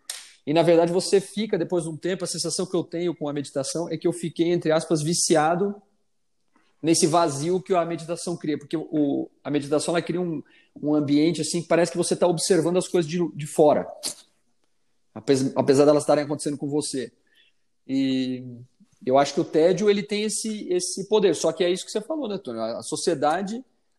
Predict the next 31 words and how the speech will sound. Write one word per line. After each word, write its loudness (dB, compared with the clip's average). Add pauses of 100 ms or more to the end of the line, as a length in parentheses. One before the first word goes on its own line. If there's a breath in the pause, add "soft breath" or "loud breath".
(120)
o, -6 (180)
o -4
modo 6
como 4
hoje 4
a 0
gente -6
é 0
organizado -4
socialmente, -8
cara, -8 (120)
é -12
uma, -6 (520 soft breath)
é -6
um 4
absurdo 6
você, 2
você -10
tá -8
entediado, -4
você -12
tá -8
sem -10
fazer -8
nada. -6
Eu -8
tenho -2
um -2
amigo -2
de -4
Joinville, 0